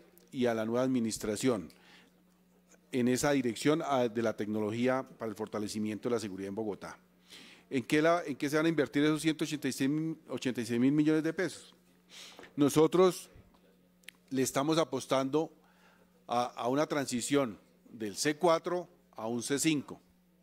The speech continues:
Decimos, bueno, ¿y un C cinco qué hace la diferencia? Eh, definitivamente en, las, en un número importante de, de países de América, eh,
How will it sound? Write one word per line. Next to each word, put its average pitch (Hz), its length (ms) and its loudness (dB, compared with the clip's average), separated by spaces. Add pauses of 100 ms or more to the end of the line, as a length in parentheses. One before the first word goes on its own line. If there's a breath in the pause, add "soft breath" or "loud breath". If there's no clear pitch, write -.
(520 loud breath)
Decimos, 120 240 -2
bueno, 127 280 0 (120)
¿y 120 100 -6
un 120 120 -2
C 143 160 0
cinco 147 360 0
qué 151 120 2
hace 147 240 0
la 139 100 2
diferencia? 120 640 -2 (680 loud breath)
Eh, 117 340 -2
definitivamente 143 960 -2 (760 loud breath)
en, 127 340 0
las, 123 560 -2 (720)
en 131 200 0
un 160 220 4
número 175 320 4
importante 139 640 2
de, 139 420 0 (480)
de 117 260 -2
países 123 720 0 (220)
de 120 140 -2
América, 143 580 -2 (800 soft breath)
eh, 120 240 -2